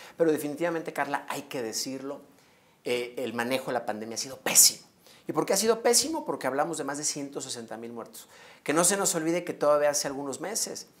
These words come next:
el responsable del manejo de la pandemia en nuestro país decía que no era necesario usar el cubrebocas,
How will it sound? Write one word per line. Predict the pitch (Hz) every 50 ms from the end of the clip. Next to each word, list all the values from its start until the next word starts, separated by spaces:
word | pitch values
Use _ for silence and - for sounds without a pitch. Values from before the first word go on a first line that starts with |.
| _ - - _ _
el | - 120
responsable | 120 123 117 - - 127 120 - 143 139 147 151
del | 147 135
manejo | 127 120 123 117 -
de | 147
la | 131 120 -
pandemia | 117 117 120 120 123 127 131 131 131 127 120 104 -
en | 120 131
nuestro | 160 185 - - 131 120 -
país | 117 120 139
decía | 147 139 - - 131 -
que | - 139
no | 135 139
era | 147
necesario | 156 147 139 - - - - 214
usar | 190 165 156
el | 156 156
cubrebocas, | - 160 156 160 170 185 - - - -